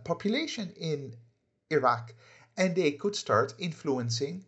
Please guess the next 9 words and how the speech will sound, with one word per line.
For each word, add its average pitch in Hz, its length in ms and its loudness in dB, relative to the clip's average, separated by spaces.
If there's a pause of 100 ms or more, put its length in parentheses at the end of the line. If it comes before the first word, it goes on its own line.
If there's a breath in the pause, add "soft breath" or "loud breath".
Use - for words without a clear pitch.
Iraqi 139 760 0
and 123 200 -4
regional 113 340 -2
politics 139 600 -2
much 151 240 -10
more 160 180 -8
easily 120 360 -2
than 147 180 6
before. 180 560 -4